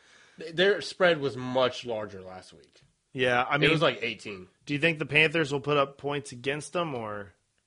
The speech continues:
Speaker 1: Yeah, I think the Panthers will score. I mean, they got Teddy Bridgewater, and they got the, one of the leading receivers in the league.
Speaker 2: Now, the Panthers' defense does have some corners that can put some pressure on a couple of these guys.
Speaker 1: And they have speed.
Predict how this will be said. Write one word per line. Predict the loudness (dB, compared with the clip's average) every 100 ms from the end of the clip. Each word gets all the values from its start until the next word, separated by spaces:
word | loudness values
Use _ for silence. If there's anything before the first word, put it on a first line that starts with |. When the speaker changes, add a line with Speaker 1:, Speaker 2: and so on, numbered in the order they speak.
| _ _
Speaker 1:
Yeah, | 2 4
I | 4
think | 0 -2
the |
Panthers | -2 -2 -2 -10
will | -12
score. | -6 -4
I | -4
mean, | -6
they | -8
got | -8
Teddy | -8 -10
Bridgewater, | -10 -10 -8 -8 -8 -10
and | -12 -18 _ -10
they | -4
got | -4 -4
the, |
one | -10 -8 -8
of |
the | -8
leading | -12 -12
receivers | -12 -14 -16 -16 -16
in | -16
the | -16
league. | -16 -16 -20 _ -20 -20 -20 -10
Speaker 2:
Now, | 2 4 4 0
the | -2
Panthers' | 6 6 6 2 0 0
defense | -2 0 0 -2 0
does | 2 4 4
have | 2 2
some | -2 -10
corners | -8 -4 -2 -2 0
that | -4
can | -4 -8 -8
put | -4 -2
some | -2 -8
pressure | -4 2 2 2 -2 -2
on | -2 -4
a |
couple | -4 -6 -4
of | -6
these | -6
guys. | -4 -2 -2 -2
Speaker 1:
And | -2
they | -2
have | -2
speed. | -6 -12 -12